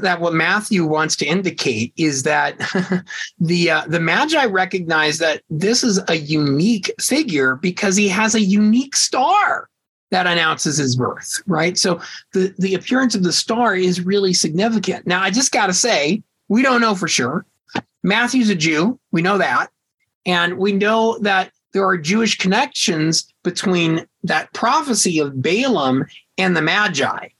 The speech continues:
And so it, it, Balaam and Magi are connected. So it, it, there are these later traditions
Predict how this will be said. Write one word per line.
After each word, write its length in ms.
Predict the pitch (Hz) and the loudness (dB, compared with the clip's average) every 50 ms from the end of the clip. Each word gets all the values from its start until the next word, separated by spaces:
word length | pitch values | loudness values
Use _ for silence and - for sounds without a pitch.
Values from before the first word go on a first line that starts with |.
| _ _ _ _ - - - - _ - | _ _ _ _ -14 -14 -14 -12 _ -2
And 200 | 185 185 185 180 | 0 0 2 2
so 360 | - - 233 214 202 202 208 | 2 2 2 2 2 0 0
it, 260 | - 208 202 202 - _ _ _ | 0 0 -2 -2 -4 _ _ _
it, 240 | - 196 202 196 - 190 170 165 156 170 - 180 165 | -4 -4 -4 -2 -2 -2 -2 -2 -2 -2 -2 -2 0
Balaam 380 | 156 170 190 208 214 214 208 196 | 0 2 0 2 2 2 2 2
and 120 | 175 160 | 0 0
Magi 380 | 160 170 185 196 185 170 156 156 | 0 0 0 0 0 0 0 2
are 160 | 151 143 135 | 2 0 -2
connected. 600 | - - 147 147 156 175 180 - - - - - _ - _ - - - - | -2 -4 -2 0 0 -2 -2 -4 -10 -14 -14 -14 _ -20 _ -20 -20 -20 -8
So 280 | - - - 220 214 220 | -6 -2 0 0 0 2
it, 260 | 220 214 208 208 _ _ _ _ _ _ - | 0 0 0 -2 _ _ _ _ _ _ -2
it, 240 | 196 202 208 - 196 190 190 | -2 -2 -2 -6 -14 -8 -4
there 200 | 190 196 196 196 | -2 0 2 2
are 200 | 202 220 220 208 | 2 2 2 2
these 440 | 214 202 196 185 175 165 - - - | 2 2 2 2 2 0 0 -2 0
later 340 | 165 175 185 196 190 185 180 | 0 2 2 2 2 0 0
traditions 840 | - - 180 160 170 175 - - 156 139 131 131 131 - - - | -2 -4 0 0 0 0 0 -2 -2 0 0 0 0 -2 -4 -6